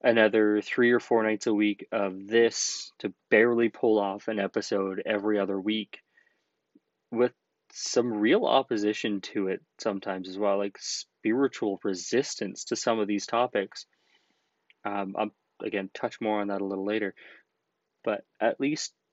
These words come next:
twenty hour, yeah, about twenty hours of work per episode,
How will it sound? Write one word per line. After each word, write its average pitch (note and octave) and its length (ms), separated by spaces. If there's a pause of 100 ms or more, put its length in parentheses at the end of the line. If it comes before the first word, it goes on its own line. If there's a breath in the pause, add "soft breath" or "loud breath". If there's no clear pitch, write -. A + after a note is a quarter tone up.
(120)
twenty D3+ 1300 (100)
hour, C3 220 (540)
yeah, F3 160
about D3 320 (120)
twenty C#3 440
hours A#2 500
of G2 180
work G2+ 380 (100)
per B2+ 300
episode, G2 640